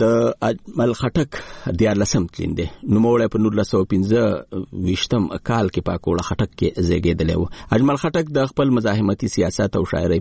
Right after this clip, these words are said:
په وجه ډېرې پیرې زنداني شوی هم دی. هغه د پاکستان قومي اسمبلۍ او سینټ غړی او د عوامي نېشنل ګوند مرکزي مشر هم پاتې شوی دی. اجمل خټک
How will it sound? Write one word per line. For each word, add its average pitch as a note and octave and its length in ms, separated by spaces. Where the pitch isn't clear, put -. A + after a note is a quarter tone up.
په - 40
وجه G2+ 280
ډېرې A#2+ 540
پیرې G#2 580
زنداني F2 340
شوی F#2 300
هم E2+ 160
دی. E2 120
هغه G2 180
د G2+ 180
پاکستان G2+ 340
قومي G2+ 320
اسمبلۍ G2 400
او F#2+ 80
سینټ G2 340
غړی A2+ 200
او C#3+ 80
د C3 140
عوامي A#2 240
نېشنل G#2 400
ګوند G#2 240
مرکزي F#2 420
مشر G2 300
هم F#2+ 260
پاتې - 260
شوی D#2+ 200
دی. - 120
اجمل G#3+ 240
خټک F3+ 280